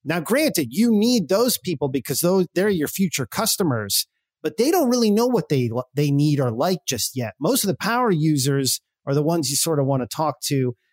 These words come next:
to get an idea of what are the features you use most. But you also wanna be, to your point, Nick, skeptical or cautious if they're like,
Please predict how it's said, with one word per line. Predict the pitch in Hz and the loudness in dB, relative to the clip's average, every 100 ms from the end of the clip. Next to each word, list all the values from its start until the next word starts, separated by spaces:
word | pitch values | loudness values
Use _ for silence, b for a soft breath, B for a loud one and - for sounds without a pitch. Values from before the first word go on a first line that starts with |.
| _ - | _ -6
to | |
get | 131 165 | -2 0
an | 147 | 2
idea | 151 143 156 135 | 0 2 2 0
of | - _ _ _ | -4 _ _ _
what | 120 196 | -2 0
are | 233 269 | 2 0
the | 247 | 0
features | - 156 127 139 123 117 | -2 -4 -4 -2 -2 0
you | 131 | 0
use | 127 123 107 - | 0 0 -2 -4
most. | 120 98 - - | -4 -2 -4 -2
But | 196 285 220 | -2 0 0
you | 180 | 2
also | 226 247 240 | 2 2 2
wanna | 202 180 156 | 2 2 2
be, | 143 156 151 139 - _ | 2 2 2 -2 -8 _
to | - | -4
your | 147 214 | -2 -2
point, | - 214 160 135 | 0 -2 -2 -2
Nick, | 139 127 - _ _ _ _ _ _ _ _ | -4 -4 -12 _ _ _ _ _ _ _ _
skeptical | - - - - 269 262 208 196 156 | -6 -4 -2 0 -2 -2 -4 -2 0
or | 139 123 | 0 -2
cautious | - - 240 240 - 151 156 | -6 -2 0 0 0 0 -2
if | |
they're | 131 143 | 0 0
like, | 139 131 | 0 -2